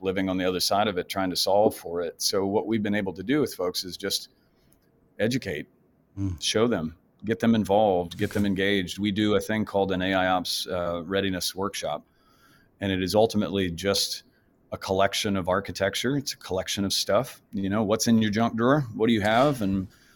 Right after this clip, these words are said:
Speaker 1: what we do is take and recontextualize that and show them where they've got, uh, duplicity and show them where they've got, got gaps, and then make baseline recommendations. And then,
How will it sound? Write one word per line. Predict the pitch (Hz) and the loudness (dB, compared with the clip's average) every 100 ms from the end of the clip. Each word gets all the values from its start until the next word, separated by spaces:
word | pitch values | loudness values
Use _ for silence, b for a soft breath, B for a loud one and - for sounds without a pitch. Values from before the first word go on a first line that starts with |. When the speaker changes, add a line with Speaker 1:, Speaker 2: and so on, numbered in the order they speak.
| b | b
Speaker 1:
what | 107 104 | 0 2
we | 113 | 2
do | 110 113 | 2 2
is | 101 101 | 0 -4
take | - 107 104 - | -2 -2 -2 -4
and | 104 | -2
recontextualize | 101 101 98 123 - 104 90 87 - | 0 -2 -2 -2 -2 -2 -2 -2 -2
that | 98 | 0
and | 120 | 0
show | - 95 | 0 -2
them | 98 | -2
where | 98 | 0
they've | 98 98 | 0 -2
got, | 95 95 98 - _ _ _ 95 | -2 -2 -2 -6 _ _ _ -8
uh, | 95 95 92 | -4 -4 -6
duplicity | 101 - 131 - 98 92 | -8 -4 -2 -2 -2 -2
and | 92 | -2
show | 101 | -2
them | 101 101 | -2 0
where | 98 | 0
they've | 98 | -2
got, | 98 85 | -2 -4
got | 98 98 101 | -2 -4 -2
gaps, | 107 107 - 98 | 0 0 -2 -8
and | 95 | -8
then | 95 | -6
make | 95 95 - _ _ _ _ - | -2 -2 -4 _ _ _ _ 2
baseline | 113 113 107 104 | 4 4 4 4
recommendations. | 101 98 92 98 120 - 101 92 | 4 2 0 4 4 4 0 0
And | 101 | 2
then, | 117 117 | 4 4